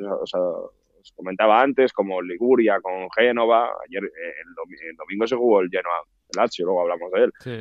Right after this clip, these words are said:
Speaker 1: En Emilia-Romagna, bueno, se van contagiando otras regiones por, bueno,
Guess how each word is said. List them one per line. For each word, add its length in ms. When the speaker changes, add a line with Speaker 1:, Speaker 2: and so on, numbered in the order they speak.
Speaker 1:
En 180
Emilia-Romagna, 840
bueno, 200
se 120
van 120
contagiando 500
otras 180
regiones 420
por, 220
bueno, 220